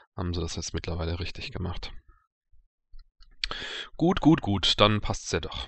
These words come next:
So, haben wir schon alles zusammen? Nee, die Warschauer Core fehlt noch. Natürlich fehlt die noch. Aber ist ja egal, da können wir schon mal den Rest setzen. So und so. Ich glaub, Energy oben, Leprechaun unten, wenn ich's richtig in Erinnerung hab.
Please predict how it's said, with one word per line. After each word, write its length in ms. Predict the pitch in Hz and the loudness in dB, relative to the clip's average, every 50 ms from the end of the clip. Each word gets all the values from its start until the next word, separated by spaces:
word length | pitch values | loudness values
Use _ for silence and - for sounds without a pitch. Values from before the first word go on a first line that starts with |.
| - - - | -12 -12 -6
So, 260 | - 92 82 80 - | -4 -4 -4 -2 0
haben 120 | - 123 | 2 2
wir 80 | 143 151 | 2 2
schon 160 | - 151 156 | 2 0 0
alles 240 | 156 151 151 - - | 0 0 0 0 0
zusammen? 400 | 139 131 123 147 165 202 226 214 | 0 0 0 0 0 0 2 2
Nee, 180 | 165 113 95 | 4 4 2
die 120 | 87 82 82 | 2 2 0
Warschauer 360 | 80 - - - 73 71 - | 4 12 12 12 12 12 8
Core 220 | - - - - | -2 -8 -10 -10
fehlt 280 | - - 62 62 - _ | -10 -10 -10 -10 -12 _
noch. 180 | - - - - | -16 -16 -10 -6
Natürlich 480 | 90 73 - - - - - - - - | -6 -6 -6 -6 -10 -12 -12 -14 -14 -14
fehlt 200 | - - - - | -14 -14 -14 -12
die 60 | - | -12
noch. 240 | - - - - - - - - - - - - - - - - - - | -12 -12 -12 -16 -18 -20 -20 -18 -16 -16 -14 -14 -14 -14 -16 -18 -14 -8
Aber 220 | - - - - | -8 -8 -6 -8
ist 140 | - - - | -8 -8 -8
ja 60 | - | -8
egal, 360 | - - - 69 69 76 95 | -4 0 2 4 4 4 4
da 80 | 92 85 | 4 2
können 220 | - - 82 82 | 2 0 -2 -2
wir 60 | 76 - | -2 -4
schon 140 | - - | -4 -4
mal 100 | 73 69 | -4 -4
den 120 | 69 80 80 | -4 -4 -2
Rest 280 | - - - - - | -2 -2 -2 -2 -4
setzen. 380 | - - - - - - - 90 - - - - | -6 -8 -8 -8 -8 -8 -6 4 6 6 6 6
So 160 | - - - 80 | 2 -6 -6 -6
und 180 | 82 82 87 | -6 -6 -4
so. 380 | 85 90 104 127 160 185 - 95 | -2 0 2 2 2 2 2 2
Ich 160 | 76 - - | 0 -2 -4
glaub, 320 | - 80 82 90 92 - 87 | -4 0 0 0 0 0 -2
Energy 360 | 92 95 95 87 - 85 82 | -2 -2 -2 -2 -4 -6 -6
oben, 340 | 80 85 101 127 147 165 135 | -4 -4 -4 -4 -4 -2 -2
Leprechaun 460 | 110 101 98 - - 90 101 92 71 | 0 0 -2 -2 -4 -6 -4 -6 -4
unten, 420 | - - 120 143 - - - - | -4 -2 -2 -2 -2 -4 -4 -6
wenn 80 | - 147 | -4 -4
ich's 180 | 147 - - - | -2 -4 -4 -4
richtig 300 | 147 - - - 127 123 | -6 -6 -6 -6 -4 -2
in 80 | 127 | -2
Erinnerung 580 | 123 123 117 120 117 120 113 110 110 104 104 98 | 0 0 0 0 0 0 2 2 0 0 0 0
hab. 220 | 98 98 98 - | -2 -2 -4 -6